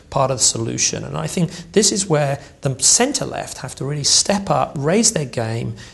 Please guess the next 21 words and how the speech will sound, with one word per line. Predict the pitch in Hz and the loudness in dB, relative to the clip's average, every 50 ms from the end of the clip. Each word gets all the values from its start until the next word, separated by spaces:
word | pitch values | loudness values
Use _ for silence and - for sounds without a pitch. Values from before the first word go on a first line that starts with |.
| - | -14
think | - - - 156 160 - | -8 -2 -2 0 0 0
far | - - 180 185 196 | 0 2 4 6 6
more | 196 185 196 | 6 4 4
creatively | - - 139 - - 139 - - - - - 143 131 123 | 0 -2 -4 -4 -4 -4 -4 -6 -6 -6 -6 -6 -4 -4
about | 123 120 131 131 - - | -4 -2 -4 -4 -4 -4
how | - 147 131 | -2 -2 -2
they | 127 127 147 156 165 170 | 0 0 2 2 2 2
are | 160 | 0
gonna | 143 139 135 131 | 0 -2 -4 -4
address | 131 113 120 135 143 - - | -6 -6 -4 -6 -4 -2 0
some | - - - 131 127 | 0 0 0 -4 -6
of | 127 | -8
these | 123 127 113 117 | -8 -8 -6 -6
major | 135 135 151 160 180 190 190 175 175 156 | -4 -2 0 -2 -2 -2 -2 -4 -6 -6
policy | - - 143 135 123 - - - 147 | -6 -6 -6 -6 -4 -4 -6 -6 -6
concerns. | 143 - - - - - - - - - - - - - - - - - - | -10 -12 -12 -8 -8 -8 -8 -10 -14 -14 -12 -12 -12 -12 -12 -14 -18 -12 -4
So | - 175 | 2 4
I | 190 | 4
see | 220 - - 175 | 6 4 4 2
Corbyn | - - - 247 262 254 226 196 | 0 2 4 6 6 6 6 6
as, | 175 165 156 - - - - - - - | 6 6 4 4 0 -4 -10 -14 -16 -18